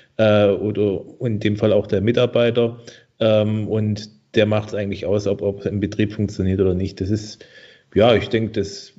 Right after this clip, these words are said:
sind wir sicherlich nicht das einzigste Autohaus, das das so sieht, aber wir haben das wirklich auch bei uns in, in der Strategie fest verankert und es ist auch ein, ein, einer der, der vier wichtigen Säulen bei uns im, im Unternehmen.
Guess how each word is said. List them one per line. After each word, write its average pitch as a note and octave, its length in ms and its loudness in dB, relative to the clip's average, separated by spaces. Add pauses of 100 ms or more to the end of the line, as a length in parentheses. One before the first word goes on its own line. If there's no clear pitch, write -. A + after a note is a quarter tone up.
(220)
sind C3 180 0
wir B2+ 80 4
sicherlich B2+ 300 4
nicht A#2 160 -2
das - 100 -4
einzigste B2+ 460 -2
Autohaus, A#2+ 440 4
das A2 180 -8
das - 160 -10
so G2+ 100 -2
sieht, A#2 360 -2
aber G#2 500 0 (340)
wir A2 140 4
haben G#2+ 180 0
das G#2+ 180 -2
wirklich G#2+ 380 -2
auch G#2 240 0
bei G#2+ 100 2
uns A2 460 -2
in, G#2+ 260 -2
in G#2+ 160 -4
der G2+ 120 2
Strategie G#2 560 0
fest A2+ 260 0
verankert A#2 580 0 (480)
und G#2+ 300 2
es G2+ 160 0
ist G2+ 120 -2
auch G2 200 -2
ein, G#2 280 -2
ein, G#2 220 -2
einer G2+ 360 2
der, G2+ 360 4
der G2 400 4
vier A2 480 0
wichtigen G#2 380 -2
Säulen G2 320 2
bei G2 80 -2
uns F#2+ 180 -4
im, F#2+ 140 -4
im F#2+ 180 -6
Unternehmen. F2+ 560 -2